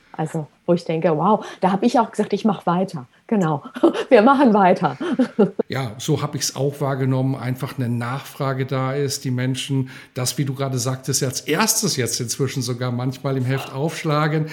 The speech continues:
Speaker 2: was natürlich im Grunde genommen ja ganz toll ist, auch für uns ganz toll ist, denn dann wissen wir und merken wir,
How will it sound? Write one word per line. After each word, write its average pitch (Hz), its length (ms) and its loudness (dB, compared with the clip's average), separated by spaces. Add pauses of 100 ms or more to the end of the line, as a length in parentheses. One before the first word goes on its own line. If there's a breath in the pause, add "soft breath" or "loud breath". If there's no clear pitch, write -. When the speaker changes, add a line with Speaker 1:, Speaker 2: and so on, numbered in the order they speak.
(280 loud breath)
Speaker 2:
was 135 220 0
natürlich 139 560 -2
im 127 120 -6
Grunde 139 380 -2
genommen 127 800 0
ja 131 180 -4
ganz 127 340 -4
toll 160 180 -2
ist, 165 160 -2
auch 123 140 -8
für 143 120 -6
uns 170 280 -2
ganz 156 260 -4
toll 151 220 -2
ist, 156 220 -2
denn 120 120 -4
dann 127 220 -4 (320 loud breath)
wissen 156 300 0
wir 147 100 -2
und 127 240 -4
merken 139 380 -4
wir, 131 180 0